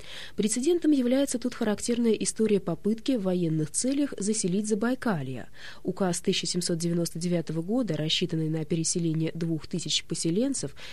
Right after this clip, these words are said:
с тем, чтобы довести эту цифру до десяти тысяч, определяет точно и источники переселения, и устройство их в крае, и предварительное снабжение инвентарем, скотом и семенами,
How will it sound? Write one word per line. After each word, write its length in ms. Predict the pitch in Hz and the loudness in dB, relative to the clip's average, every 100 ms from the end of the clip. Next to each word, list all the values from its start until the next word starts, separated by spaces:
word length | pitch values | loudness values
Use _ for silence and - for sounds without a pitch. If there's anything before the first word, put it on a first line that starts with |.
| - | -8
с 80 | - | 0
тем, 180 | 196 | 2
чтобы 220 | 156 160 156 | 2 -2 -2
довести 340 | 165 175 - | 0 0 -2
эту 160 | 151 165 | -2 -2
цифру 380 | - 160 160 | -2 0 -2
до 120 | 156 165 | 0 0
десяти 440 | 165 190 170 151 | 0 -4 -4 -4
тысяч, 420 | 143 262 311 285 - - - | 0 0 2 0 -6 -14 -8
определяет 560 | - 226 240 302 349 - | -2 0 4 4 2 2
точно 320 | 254 - 269 | 0 2 0
и 340 | 262 247 - | 2 0 0
источники 560 | 254 - 202 - 151 147 | -4 0 0 2 -2 -2
переселения, 720 | 151 147 - 156 196 269 285 | -2 -2 -2 0 2 4 2
и 220 | 262 208 | 0 -2
устройство 560 | 277 247 - 185 220 240 | -2 -2 0 0 0 0
их 240 | 214 170 | 0 0
в 80 | - | -4
крае, 440 | - 170 202 262 277 - - | -4 -2 0 -2 -2 -12 -4
и 80 | 269 | 0
предварительное 680 | 339 311 269 240 262 262 240 | 2 4 4 2 2 2 2
снабжение 560 | 208 170 170 214 240 220 190 | 0 -2 2 2 2 2 2
инвентарем, 580 | 170 156 151 151 233 | 2 2 0 2 2
скотом 480 | 269 - 156 - 233 | 0 -4 -4 0 0
и 140 | 233 160 | 0 0
семенами, 720 | - 156 143 170 247 277 | 0 0 0 0 2 2